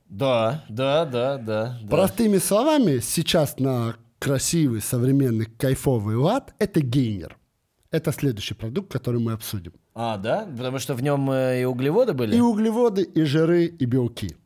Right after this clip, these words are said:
Speaker 1: Мгм.
Speaker 2: Да. То есть, по сути, это процесс очищенного сухого молока, ну, если простыми словами взять,
Speaker 1: Да, да, да,
Speaker 2: от
Speaker 1: да.
Speaker 2: жиров и углеводов. Немного оставляется, полностью не очищается, потому что процесс усвоения будет хуже.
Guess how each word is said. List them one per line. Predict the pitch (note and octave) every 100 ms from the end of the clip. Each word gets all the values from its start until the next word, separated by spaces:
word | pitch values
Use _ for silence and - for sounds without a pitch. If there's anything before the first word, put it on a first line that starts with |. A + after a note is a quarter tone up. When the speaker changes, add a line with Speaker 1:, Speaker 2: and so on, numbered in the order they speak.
| -
Speaker 1:
Мгм. | A#2 A#2+ A#2+ A#2 - _ _ _ _ _ _
Speaker 2:
Да. | G#2+ A2+ - - - _
То | D3 D#3
есть, | E3 E3 - -
по | E3
сути, | - D#4+ E4
это | - G#3 F3+
процесс | - F3 - F#3+ -
очищенного | - E3 - G3+ - C3 A#2+ G2
сухого | - D3+ - D#3+ A#2 G#2
молока, | G#2+ A2 G2 - F#2+ C3+ G3 _
ну, | D3+
если | C#3+ -
простыми | A2 B2+ - C3 A2
словами | - A2+ A2 G2
взять, | G2 G2 E2 - - -
Speaker 1:
Да, | A2 A#2+ A#2+
да, | A#2
да, | E3+ C#3+
Speaker 2:
от | G2+ - - - _ _
Speaker 1:
да. | A2+
Speaker 2:
жиров | A#2 D#3+ E3 C3 - -
и | C#3+
углеводов. | B2+ A2 A2+ G2+ G2+ E3 G3 - _ _ _
Немного | C3+ D#3 F#3+ C3+ A#2
оставляется, | A2+ - A#2+ G#2+ F2+ - C3+
полностью | D3 C3+ A#2+ - A#2
не |
очищается, | A2+ A2 A#2+ - F2+ E2+ - F3+
потому | E3 D#3 D#3
что | C#3+ D3
процесс | - C#3 D3+ -
усвоения | - D3 C#3+ C#3 C3+
будет | C3 C3 B2+
хуже. | - C3 A#2+ C#3